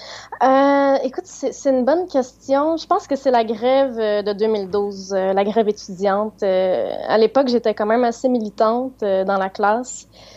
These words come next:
puis, euh, dans, dans mon association aussi en, en sciences politiques à l'uqam. Puis, je sais pas, pendant la grève, euh, il s'est comme passé un déclic. Euh, j'observais le travail des journalistes. J'étais fascinée de, de voir, euh,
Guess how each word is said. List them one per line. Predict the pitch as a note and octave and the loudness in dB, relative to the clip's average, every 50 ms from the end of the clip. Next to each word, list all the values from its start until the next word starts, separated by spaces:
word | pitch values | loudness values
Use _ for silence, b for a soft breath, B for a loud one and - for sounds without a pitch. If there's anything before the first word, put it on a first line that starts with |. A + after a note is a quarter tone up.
| B B B _ _ | B B B _ _
puis, | - - - G#3+ G3+ G3+ | -20 -14 -6 -2 2 4
euh, | G3+ G3 G3 | 4 4 4
dans, | F#3+ G3 F#3+ F#3+ F#3+ F3+ E3 | 4 2 2 2 2 0 0
dans | F#3 G3 G3 | 0 0 0
mon | G3 G3+ | 0 -2
association | G3+ G3 - A3 G#3 - - G3 F#3 F#3 - A3+ G#3+ G#3 | -2 -2 -4 -6 -4 -2 -2 -2 0 0 -2 -2 -2 -2
aussi | G3 - - A3+ A3+ | -4 -6 -6 -4 -2
en, | A3 G#3 F#3 A2+ G#2 A2+ | -2 0 -2 -2 -4 -6
en | - G#3+ | -8 -4
sciences | - A#3 G#3+ - | -2 -2 -4 -4
politiques | - - A3+ G#3+ G#3 G3 - C4 C4 - | -4 -4 -4 -4 -4 -4 -4 -2 2 2
à | A#3 | 2
l'uqam. | G#3+ G3 - B3+ A#3+ C4 C4+ C4+ B B B B B B B B - _ _ | 0 0 0 0 2 2 0 -2 B B B B B B B B -20 _ _
Puis, | - - - A#3 A#3 A#3 | -20 -8 -6 -4 0 0
je | B3 | 0
sais | C4 - D#4 | 0 2 2
pas, | C#4+ E4+ | 2 4
pendant | E4+ E4 C4+ C4+ C#4+ | 4 4 2 4 4
la | D4+ D4 C4+ | 4 2 2
grève, | A#3+ C4 A#3 C4 D4 D#4+ E4+ E4+ C#4 A#3+ A#3+ | 0 0 0 0 2 2 2 0 -2 -4 -4
euh, | A#3 A3+ A3+ A3+ A3+ A3+ A3+ A3+ | -2 0 0 0 0 0 -2 -2
il | A#3+ A3+ | -4 -6
s'est | - - B3 | -8 -10 -6
comme | - C#4 C#4 C#4 C4+ B3+ - - - _ _ _ _ | -4 -4 -2 -2 -4 -6 -8 -12 -18 _ _ _ _
passé | - C4+ C4+ - F4 | -2 -2 0 0 0
un | F#4+ F#4 | 0 0
déclic. | C#4+ C#4+ C#4 - C#4 D4 E4 D#4+ - - - | 0 -4 -6 -6 -4 -4 -4 -6 -8 -8 -4
Euh, | B3 A3 G#3+ G#3+ G#3+ G#3+ G#3+ G#3+ G#3+ G#3+ G#3+ G#3+ G#3+ G#3+ | -2 0 0 0 0 0 0 0 0 0 0 0 0 0
j'observais | G3+ A#3+ A#3 - - B3+ A#3 A#3+ C4+ | 0 0 -2 0 0 0 2 2 2
le | D4+ C#4+ | 0 0
travail | - - B3+ A#3 B3+ C#4 | 0 0 2 2 4 2
des | A#3+ B3+ | 2 0
journalistes. | A#3+ A3 A3+ A#3 A#3+ A3+ A3 A#3 C4+ C4+ - - _ - - G#3 | -2 -2 -2 -2 0 0 0 -2 -2 -4 -8 -14 _ -20 -14 -10
J'étais | G#3 A3 - - - A3+ A3 A3 | -10 -10 -10 -6 -2 0 0 0
fascinée | A3 - - C4 B3 - - - B3 B3 C4 C#4 B3 | 0 0 -2 -4 -4 -4 -4 0 2 4 4 4 4
de, | A3+ G#3+ G#3+ G#3 G#3+ G#3 | 2 2 2 2 0 0
de | G#3 G#3 | -2 -2
voir, | G3+ G3+ A3 A3 A3+ A#3+ B3 B3 B3 A#3 A3 G#3+ | 0 2 4 4 4 4 4 2 0 -2 -4 -4
euh, | G3+ | -6